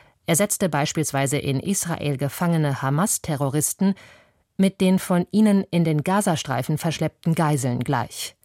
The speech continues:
Für die Widerworte seines deutschen Gastgebers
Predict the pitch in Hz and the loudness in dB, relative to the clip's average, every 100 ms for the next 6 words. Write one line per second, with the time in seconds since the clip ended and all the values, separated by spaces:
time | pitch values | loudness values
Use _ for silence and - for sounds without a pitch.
0 | _ _ _ _ _ _ - - 220 208 | _ _ _ _ _ _ -8 0 2 4
1 | 196 233 269 196 156 135 165 135 123 131 | 2 2 2 2 2 2 0 0 0 -2
2 | 131 - 156 180 - 135 143 185 - 160 | -4 -2 -2 -2 -2 0 0 -2 -2 0
3 | 180 214 | 2 0